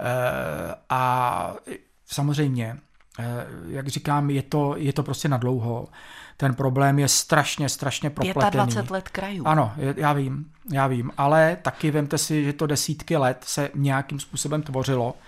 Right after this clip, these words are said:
Speaker 1: Tady ta sociální struktura nespadla z nebe a samozřejmě potom byla, potom byla ještě značně, eh, vlastně zkomplikována tím, že, eh, se sem z celé republiky, eh, právě ti obchodníci s chudobou,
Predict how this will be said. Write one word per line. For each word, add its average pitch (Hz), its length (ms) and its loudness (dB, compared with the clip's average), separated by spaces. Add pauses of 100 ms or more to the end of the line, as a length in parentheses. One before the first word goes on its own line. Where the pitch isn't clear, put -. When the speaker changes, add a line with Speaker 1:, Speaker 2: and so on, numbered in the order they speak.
(380)
Speaker 1:
Tady 135 280 4
ta 143 120 0
sociální 143 480 0
struktura 147 400 -2
nespadla 143 480 2
z 135 80 -2
nebe 127 340 2
a 143 60 2
samozřejmě 135 340 -2
potom 139 340 -2
byla, 139 400 2 (420)
potom 139 300 2
byla 143 180 4
ještě 139 260 0
značně, 139 640 0 (460)
eh, 131 200 -2
vlastně 131 300 -2
zkomplikována 143 840 0
tím, 139 320 -2
že, 139 320 0 (400)
eh, 131 300 -2
se 151 220 0
sem 147 240 2
z - 80 -4
celé 147 360 2
republiky, 143 880 0 (360)
eh, 123 400 0
právě 139 380 2
ti 156 140 0
obchodníci 143 560 0
s - 40 0
chudobou, 139 640 2